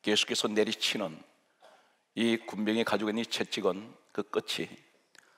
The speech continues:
납덩어리로 만든 마치 낚시 바늘 같은 것이 달려 있었습니다. 때로는 짐승의 뼈 조각을 가지고 만든 그런 날카로운 이물질이 달려 있습니다. 한 번 내리칠 때마다 사방으로 피가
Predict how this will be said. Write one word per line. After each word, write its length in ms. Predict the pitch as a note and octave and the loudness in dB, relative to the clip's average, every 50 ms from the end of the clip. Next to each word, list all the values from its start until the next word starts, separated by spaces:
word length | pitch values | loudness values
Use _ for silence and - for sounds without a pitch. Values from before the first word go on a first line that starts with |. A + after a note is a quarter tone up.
| _ _ _ _ | _ _ _ _
납덩어리로 640 | E2 G2 A2 - - - A#2 A#2+ B2 A#2+ B2 B2+ B2 | 12 12 12 12 12 4 6 6 6 6 8 10 12
만든 500 | A#2+ A#2 A2+ A2 A2 F#2+ F2+ F2+ F2 - - - - _ _ _ _ _ _ _ - | 12 10 10 8 4 2 2 -6 -8 -12 -18 -20 -20 _ _ _ _ _ _ _ 8
마치 260 | - A2+ - - - | 10 10 10 10 6
낚시 280 | A#2 A2 A2 - - C3 | 10 10 10 10 10 4
바늘 220 | - A2+ A2 A#2 | 6 6 6 8
같은 300 | A2+ G#2+ G2+ - - A2 | 8 6 6 6 2 -4
것이 220 | F#2 F2+ - - G2+ | -4 -4 -4 -4 -4
달려 260 | - - E2+ F2 F2 | 0 0 0 0 0
있었습니다. 500 | E2+ - - - - - - - - - _ _ _ _ _ _ _ _ _ _ _ _ _ - | -4 -4 -6 -6 -6 -8 -8 -12 -16 -20 _ _ _ _ _ _ _ _ _ _ _ _ _ 10
때로는 420 | A#2 A#2 A2+ A#2+ B2 B2 A#2+ B2+ - - - - - _ _ _ _ _ _ _ _ _ _ _ _ _ _ _ _ _ _ _ - | 10 12 12 10 8 8 6 4 -2 -8 -18 -20 -20 _ _ _ _ _ _ _ _ _ _ _ _ _ _ _ _ _ _ _ -6
짐승의 440 | - A2 A2+ G#2+ - A#2+ A#2+ - - | -2 0 2 4 4 4 4 2 6
뼈 120 | - G#2+ | 4 4
조각을 360 | - - A2+ A#2 A2+ A2 A2+ A2 | 4 6 10 10 10 10 10 6
가지고 320 | G#2 G#2 F#2 F2+ G2+ G2+ | 6 4 4 4 2 4
만든 460 | G2 F#2+ F#2 F#2+ F2+ F2+ E2 - - - - _ _ _ _ _ _ _ _ _ _ _ _ _ - | 6 6 6 6 2 0 -2 -2 -10 -16 -18 _ _ _ _ _ _ _ _ _ _ _ _ _ 0
그런 260 | - A2 A2+ A#2 B2 | 4 6 6 6 6
날카로운 720 | - - - - - - A#2+ B2+ C3 G#2 F2+ E2+ E2+ F2 - - _ _ _ _ _ _ _ _ _ _ _ _ | 2 0 -2 0 4 6 6 8 8 6 2 -2 -8 -10 -14 -20 _ _ _ _ _ _ _ _ _ _ _ _
이물질이 840 | - G#2+ G#2+ G#2 G#2+ G2+ - A#2 A2 A#2 G#2+ G2+ - - - - _ | -2 0 2 2 0 0 0 0 2 2 0 0 -4 -12 -20 -14 _
달려 260 | - - F#2 F2+ F#2+ | 2 2 2 4 2
있습니다. 440 | F2+ E2 - - - - - - - - - - _ _ _ _ _ _ _ _ _ _ _ _ _ _ _ _ _ _ - - - | 0 0 -2 -4 -4 -6 -10 -14 -18 -20 -20 -20 _ _ _ _ _ _ _ _ _ _ _ _ _ _ _ _ _ _ -6 0 10
한 160 | - C3 B2 | 10 10 12
번 120 | B2+ B2+ | 12 10
내리칠 340 | A#2+ B2+ A#2+ A#2+ - - A2 | 10 8 8 6 2 -2 0
때마다 540 | - - A2 A2 G#2 A2+ G#2+ F#2+ F#2+ - - - | 2 6 8 10 12 12 12 12 10 2 -6 -4
사방으로 480 | - - - - G2+ G#2+ G2+ G2 - | 2 10 10 10 10 10 0 0 -2
피가 240 | - - - - G2 | -2 -4 0 0 -2